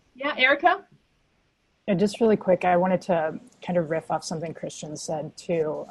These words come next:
Speaker 2: Um, first of all, I totally agree that just because nobody got killed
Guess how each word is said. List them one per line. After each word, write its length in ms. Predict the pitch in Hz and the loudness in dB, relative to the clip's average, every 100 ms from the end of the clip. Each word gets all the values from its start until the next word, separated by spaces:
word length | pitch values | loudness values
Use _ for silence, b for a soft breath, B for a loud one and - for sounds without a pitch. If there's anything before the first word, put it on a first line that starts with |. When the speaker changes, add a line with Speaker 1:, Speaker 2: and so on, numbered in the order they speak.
| - | -6
Speaker 2:
Um, 400 | 170 160 151 147 - _ _ | -2 -2 -4 -10 -18 _ _
first 220 | 196 175 | -2 0
of 60 | 170 | 0
all, 100 | 160 | 2
I 160 | 156 151 _ | 0 -4 _
totally 400 | - 185 170 151 | -2 2 4 2
agree 400 | 143 165 165 147 | -2 -2 -2 -2
that 420 | 131 151 147 - - _ _ _ - | -2 -2 -2 -6 -16 _ _ _ -2
just 240 | 190 - | -2 0
because 260 | 180 180 165 | 0 0 2
nobody 320 | 160 165 160 | 2 2 2
got 300 | 156 156 - | 2 0 -2
killed 540 | - 180 160 170 165 | 2 4 4 2 -2